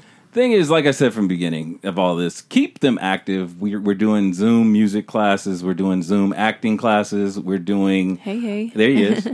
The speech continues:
Speaker 2: <laughs>
Speaker 1: Sa-, uh, we're just keeping her active. Uh, we, keeping her, uh, her mom's playing tennis with her now every day.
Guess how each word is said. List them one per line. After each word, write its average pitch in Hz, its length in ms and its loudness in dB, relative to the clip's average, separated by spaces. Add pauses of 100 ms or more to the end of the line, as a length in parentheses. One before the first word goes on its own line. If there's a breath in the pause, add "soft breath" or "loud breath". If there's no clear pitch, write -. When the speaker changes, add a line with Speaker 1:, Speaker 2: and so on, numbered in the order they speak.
Speaker 2:
<laughs> - 0 -
Speaker 1:
Sa-, - 180 -4
uh, 98 440 -2 (100)
we're 120 120 0
just 196 220 0
keeping 151 280 -2
her 101 120 -4
active. 87 400 -4
Uh, 92 300 -2
we, 90 180 -4 (200)
keeping 139 280 0
her, 110 220 2
uh, 95 140 2
her 95 60 0
mom's 113 300 0
playing 98 220 -4
tennis 160 320 0
with 147 120 0
her 131 80 0
now 117 440 0
every 110 240 -4
day. 107 340 -2